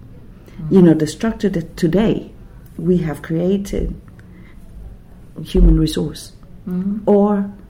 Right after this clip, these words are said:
Speaker 2: we hire a company for restructuration
Speaker 1: Mm.
Speaker 2: and we fire people. Because if you force a C E O to fire the first ten people himself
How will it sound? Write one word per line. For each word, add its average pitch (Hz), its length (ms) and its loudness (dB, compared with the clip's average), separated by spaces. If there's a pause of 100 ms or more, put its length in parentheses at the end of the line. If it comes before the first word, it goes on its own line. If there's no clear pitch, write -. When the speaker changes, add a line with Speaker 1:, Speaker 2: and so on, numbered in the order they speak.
(160)
Speaker 2:
we 185 160 4
hire 175 360 0
a 160 60 2
company 156 680 -2
for - 180 -4
restructuration 160 1300 -2
Speaker 1:
Mm. 165 340 -4 (220)
Speaker 2:
and 156 400 0
we 139 500 -4 (500)
fire 185 440 -4
people. - 440 -8 (1080)
Because 185 380 -2 (120)
if 262 240 -2
you 262 460 0
force - 580 -2
a 170 60 -6
C 190 400 0
E 170 60 0
O 156 180 -6 (880)
to 196 140 4
fire 196 840 -2
the 156 80 -2
first 214 440 -2
ten 208 320 -2
people - 460 -4 (380)
himself 240 540 4